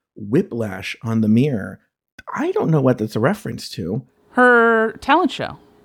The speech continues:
Speaker 1: Oh, is that what it is?
Speaker 2: Didn't she do the whiplash, uh, tal-, her, that was her talent?
Speaker 1: Maybe. I,
Speaker 2: Did she
Speaker 1: guys,
Speaker 2: sing that song?
Speaker 1: I have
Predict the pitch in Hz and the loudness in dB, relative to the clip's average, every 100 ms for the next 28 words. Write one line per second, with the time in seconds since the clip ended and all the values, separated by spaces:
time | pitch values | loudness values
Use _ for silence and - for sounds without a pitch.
0 | _ - 214 208 143 143 170 214 262 277 | _ 0 4 4 4 2 0 2 0 0
1 | 320 370 - - _ _ 247 262 262 269 | -2 -6 -14 -20 _ _ 2 2 2 -2
2 | 247 226 208 208 - 190 190 196 - - | -2 0 2 0 0 2 2 2 -2 -14
3 | - - 175 165 160 156 156 151 - _ | -10 -2 2 4 4 2 2 0 -6 _
4 | _ _ _ - 190 180 - 185 180 185 | _ _ _ -12 -6 -4 -4 -4 -2 -2
5 | 185 175 175 190 - 160 185 117 123 240 | 0 0 -2 -8 -4 -2 0 0 0 2
6 | 208 - 175 180 147 185 156 185 185 165 | 0 0 -2 -2 0 2 4 2 2 -2
7 | - 170 151 185 208 208 202 | 2 2 4 2 2 2 0